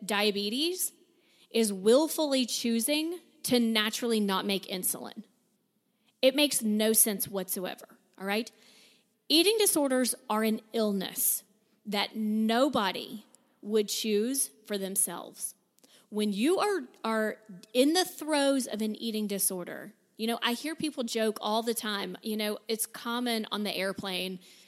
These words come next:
when people say, "Oh, what do you do?" When you have those little small talk conversations and I start talking, I can't tell you how often I hear the phrase, "Oh, I wish I could have a little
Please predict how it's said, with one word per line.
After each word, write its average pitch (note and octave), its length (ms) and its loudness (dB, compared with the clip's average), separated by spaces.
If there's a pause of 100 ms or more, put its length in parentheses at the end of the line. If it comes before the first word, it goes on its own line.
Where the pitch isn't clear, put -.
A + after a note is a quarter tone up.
(160)
when G3 140 -8
people G#3 240 -6
say, G#3 320 -4
"Oh, B3 280 -2
what G#3 140 0
do A3 60 0
you B3+ 120 2
do?" G3 360 0
When G3 160 -6
you F#3+ 80 -4
have G3+ 200 -6
those G#3+ 180 -2
little G#3+ 280 -2
small G3+ 260 -2
talk - 220 -6
conversations G3 880 -6
and F3+ 220 -10 (400)
I G#3+ 140 -4
start A3 240 -4
talking, F#3+ 560 -4 (600)
I A#3 160 0
can't D4 260 -6
tell C4+ 140 0
you A3 120 4
how G#3 140 -4
often G3+ 460 -2
I G#3 140 -2
hear G#3+ 220 -6
the G#3 100 -8
phrase, E3+ 480 -4 (200)
"Oh, C#4 520 2
I A#3+ 160 2
wish C4+ 280 2
I B3+ 160 -2
could C4+ 140 0
have A3 180 0
a F#3+ 60 0
little G#3+ 420 -4